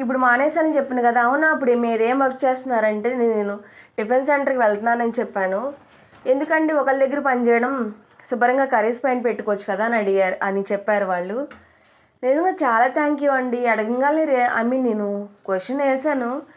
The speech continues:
నాకు ఎవరైనా రిప్లై ఇవ్వండి అని చెప్పి ఆయన రియాక్ట్ అయ్యారు. ఆ, కర్రీస్ పైన పెట్టుకోండి బాగా సాగుతుంది, ఓన్ బిజినెస్ ఉంటే బాగుంటుంది కదా అని చెప్పారు. లేట్ అవ్వచ్చు కానీ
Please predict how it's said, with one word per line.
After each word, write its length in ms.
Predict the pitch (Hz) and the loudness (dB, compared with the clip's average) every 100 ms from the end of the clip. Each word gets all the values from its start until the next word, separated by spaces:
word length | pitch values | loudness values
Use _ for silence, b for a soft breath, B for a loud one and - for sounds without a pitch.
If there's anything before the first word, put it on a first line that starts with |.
| B B B - | B B B -4
నాకు 380 | 226 226 226 226 | -4 0 2 2
ఎవరైనా 300 | 220 254 285 | 2 2 2
రిప్లై 360 | 240 240 262 | 0 0 -2
ఇవ్వండి 280 | 254 247 214 | 0 0 0
అని 100 | 202 | 0
చెప్పి 460 | 202 196 214 254 359 - _ _ _ _ 233 | -2 -4 -4 -4 -4 -12 _ _ _ _ -2
ఆయన 140 | 226 | 0
రియాక్ట్ 380 | 208 208 214 269 | 2 0 0 0
అయ్యారు. 460 | 247 233 202 226 311 B B B B - | 2 2 0 -4 -8 B B B B -6
ఆ, 400 | 214 214 214 214 226 233 - - - - | -2 0 0 -2 -6 -10 -20 -20 -16 -2
కర్రీస్ 360 | 226 262 311 349 | 0 2 0 0
పైన 160 | 294 | 0
పెట్టుకోండి 540 | 247 226 226 214 208 240 | 0 -2 -2 -2 0 0
బాగా 320 | 220 202 220 | 2 2 2
సాగుతుంది, 800 | 233 214 202 202 202 208 302 294 B B B 202 | 0 0 0 -2 -2 -2 -4 -6 B B B 0
ఓన్ 200 | 233 247 | 0 0
బిజినెస్ 420 | 247 233 247 247 | 0 0 0 0
ఉంటే 220 | 240 220 | 0 0
బాగుంటుంది 480 | 196 202 202 208 196 | 2 2 2 0 2
కదా 180 | 196 196 | 2 2
అని 140 | 202 208 | 0 -2
చెప్పారు. 600 | 202 190 175 185 269 294 _ _ _ _ B B B B B B B - | -2 -2 -2 -4 -6 -10 _ _ _ _ B B B B B B B 0
లేట్ 280 | 233 254 302 | 2 4 2
అవ్వచ్చు 640 | 302 285 277 240 233 277 | 2 0 0 -2 -2 -2
కానీ 520 | 254 240 254 240 247 | -2 0 0 0 -2